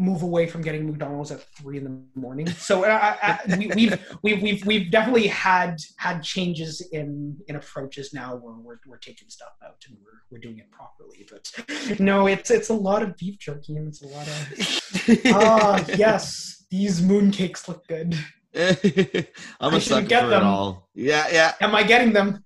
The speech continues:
Speaker 1: Absolutely.
Speaker 2: Oh, absolutely, absolutely.
Speaker 1: Yeah, yeah, no.
Speaker 2: W-, where's the best gig you guys have ever played? Now, not necessarily Skybound, but what's the best gig and where is the best gig you've ever played personally?
Speaker 1: Um,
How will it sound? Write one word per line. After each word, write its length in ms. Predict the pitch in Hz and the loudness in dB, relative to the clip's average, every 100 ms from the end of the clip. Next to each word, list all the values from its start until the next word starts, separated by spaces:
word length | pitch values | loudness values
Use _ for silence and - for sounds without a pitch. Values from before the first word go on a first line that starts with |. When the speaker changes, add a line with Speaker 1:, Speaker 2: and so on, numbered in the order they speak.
| - | -6
Speaker 1:
Absolutely. 640 | 180 - - 254 320 190 | -6 -6 -6 -4 -2 4
Speaker 2:
Oh, 240 | 139 143 143 | 8 8 8
absolutely, 840 | 135 139 139 127 131 135 123 113 | 8 6 4 2 4 4 4 2
absolutely. 840 | 117 123 113 110 107 113 104 95 | 2 2 0 -4 0 0 0 -2
Speaker 1:
Yeah, 220 | 90 - - - - | -4 -4 -10 -16 -14
yeah, 120 | 135 | -10
no. 80 | 127 | -8
Speaker 2:
W-, 160 | 131 175 _ _ - - | -6 -8 _ _ -20 0
where's 240 | 226 269 | 4 6
the 120 | 233 220 | 4 2
best 420 | 139 170 180 143 | 4 4 2 2
gig 200 | 156 156 | 4 6
you 140 | 139 | 4
guys 240 | 123 123 117 | 4 4 4
have 120 | 107 | 2
ever 180 | 107 107 | 0 0
played? 260 | 113 113 | 0 0
Now, 140 | 160 185 | 2 2
not 200 | 208 208 | 2 2
necessarily 540 | 190 170 175 160 143 | 0 -2 0 4 4
Skybound, 680 | 135 - 143 143 120 107 107 | 2 2 4 4 4 0 0
but 160 | 120 | 0
what's 180 | 165 202 | -2 -2
the 100 | 208 | -2
best 280 | 170 160 165 | 0 2 0
gig 240 | 143 143 139 | 0 0 0
and 240 | 123 110 107 | -2 0 4
where 240 | 139 156 | 4 6
is 140 | 120 | 4
the 80 | 104 | 0
best 280 | 90 92 - | 0 -2 -2
gig 200 | 98 90 | -4 -2
you've 240 | 95 123 107 | 0 2 2
ever 200 | 80 90 | -2 -4
played 280 | 87 71 | -6 -10
personally? 480 | 90 73 - - - - _ _ _ | -10 -12 -14 -20 -20 -20 _ _ _
Speaker 1:
Um, 540 | 185 180 180 180 160 | 2 4 4 2 -4